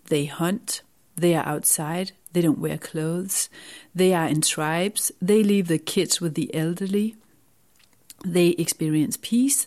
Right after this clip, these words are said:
they see the sun get up, they see the sun go down,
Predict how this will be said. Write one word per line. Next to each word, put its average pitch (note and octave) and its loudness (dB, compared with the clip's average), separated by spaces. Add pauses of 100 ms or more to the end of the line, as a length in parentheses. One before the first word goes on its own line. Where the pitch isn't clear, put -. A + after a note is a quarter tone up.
they F#3 4
see G3 0
the E3 -4
sun E3+ 2
get E3 0
up, - -4
they F3 0
see F3 0
the D#3 -4
sun E3+ 0
go D#3+ -2
down, D#3+ -2